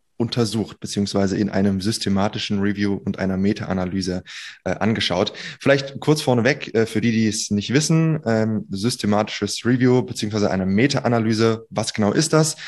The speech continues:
Ist letzten Endes einfach eine, ja, eine umfassende, äh, ja, Analyse, eine Meta-Analyse, die mehrere Einzelstudien, ähm, ja, zusammenpackt, ähm, poolt sozusagen, ähm, statistisch auswertet.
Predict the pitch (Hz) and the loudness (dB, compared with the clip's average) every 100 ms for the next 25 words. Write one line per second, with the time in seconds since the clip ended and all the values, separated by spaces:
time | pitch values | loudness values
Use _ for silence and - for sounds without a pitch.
0 | - - - - 156 156 127 135 139 120 | -14 -14 -16 0 2 4 2 2 0 -2
1 | - 127 135 131 104 120 - 107 - 107 | 0 4 4 2 0 0 0 -4 -2 0
2 | 107 101 98 95 - 101 98 - 98 98 | 2 2 0 -4 -6 -4 -4 -6 -2 0
3 | 98 95 98 - _ - 120 113 - 127 | 2 0 -4 -18 _ -2 0 0 -2 -2
4 | - 127 120 120 120 117 - 101 104 101 | 2 2 4 6 6 4 0 0 2 2
5 | 98 104 98 - 104 98 95 143 147 95 | 0 -2 -2 -2 0 2 4 2 2 0
6 | 95 90 92 98 127 139 131 131 131 127 | -2 -2 0 4 4 4 2 4 2 4
7 | 135 131 139 139 - - - - 113 113 | 2 2 0 -2 -10 -16 -14 -4 0 4
8 | 113 101 - 101 104 113 120 113 110 107 | 2 0 -4 0 2 2 2 2 4 4
9 | 101 104 117 117 107 - 113 107 104 107 | 4 2 2 2 0 -2 -2 2 2 2
10 | 104 - 95 98 95 95 - - 110 104 | -2 -8 -2 0 0 -2 -6 -4 -4 -4
11 | - - - 107 131 175 - - - - | -12 -6 0 2 2 0 -2 -4 -6 -12
12 | - - - - - 113 107 107 101 - | -12 -14 -14 -6 2 4 4 2 0 0
13 | 170 202 214 - - - 147 135 127 127 | 4 6 4 0 -6 -2 0 2 4 4
14 | 127 135 - 107 107 - 104 143 139 110 | 2 0 0 2 2 0 0 2 2 0
15 | - 131 131 123 127 131 | 2 2 4 2 4 0